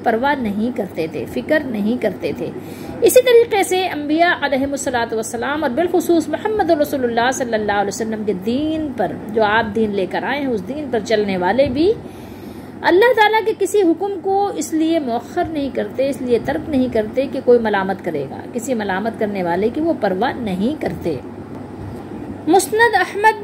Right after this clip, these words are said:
में एक हदीस शरीफ, अ, इमाम अहमद ने बयान की है।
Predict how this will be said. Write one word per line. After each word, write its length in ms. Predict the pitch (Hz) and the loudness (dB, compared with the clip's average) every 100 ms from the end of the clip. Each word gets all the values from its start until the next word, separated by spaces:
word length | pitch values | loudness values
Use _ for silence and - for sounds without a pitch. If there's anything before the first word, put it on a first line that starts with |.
| 392 | -2
में 80 | 381 | 0
एक 220 | 339 302 | 0 0
हदीस 240 | 262 392 | 0 0
शरीफ, 600 | 392 349 330 320 - - | 0 0 -2 -4 -12 -10
अ, 640 | 240 220 208 202 202 196 170 | -4 0 2 4 4 4 2
इमाम 360 | 240 233 233 226 | -2 0 -2 -2
अहमद 360 | 214 254 285 | -2 0 0
ने 140 | 233 220 202 220 | -2 -4 -4 0
बयान 320 | 226 226 339 | 2 4 0
की 200 | 330 320 | 2 2
है। 140 | 214 | 4